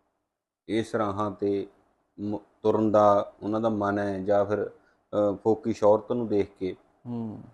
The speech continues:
Speaker 1: ਉਹ ਪ੍ਰਭਾਵਿਤ ਨੇ ਇਸ ਚੀਜ਼ ਤੋਂ, ਉਹਨਾਂ ਨੂੰ ਸੁਨੇਹਾ ਕੀ ਹੈ, ਜਾਂ ਇਸ ਬਾਰੇ ਤੁਸੀਂ ਕੀ ਕਹਿਣਾ ਚਾਹੁੰਦੇ ਹੋ?
Speaker 2: ਬਸ ਇਹੀ ਆ ਵੀਰੇ ਕਿ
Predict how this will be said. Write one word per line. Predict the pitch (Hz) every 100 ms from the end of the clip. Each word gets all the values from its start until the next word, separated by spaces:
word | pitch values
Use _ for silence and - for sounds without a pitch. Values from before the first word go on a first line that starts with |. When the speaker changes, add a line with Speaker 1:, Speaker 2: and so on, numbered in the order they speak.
| -
Speaker 1:
ਉਹ |
ਪ੍ਰਭਾਵਿਤ | 107 117 123 113 98 95
ਨੇ | 92
ਇਸ | 92
ਚੀਜ਼ | - 90 -
ਤੋਂ, | 85 - _ _ _ _ _
ਉਹਨਾਂ | 110 120 135
ਨੂੰ | 135 131 - - _ _ _ _
ਸੁਨੇਹਾ | - 110 110 110 110
ਕੀ | - 107 107
ਹੈ, | 104 104 104
ਜਾਂ | 104 107
ਇਸ | 107 - 98 _
ਬਾਰੇ | 98 98 101
ਤੁਸੀਂ | 101 104 -
ਕੀ | 107
ਕਹਿਣਾ | 104 98 107 107
ਚਾਹੁੰਦੇ | - 90 87
ਹੋ? | - _ _ _ _ _ _ _ _ _ -
Speaker 2:
ਬਸ | 131 139 -
ਇਹੀ | 170 165 175
ਆ |
ਵੀਰੇ | 147 135 147
ਕਿ | 147 143 131 123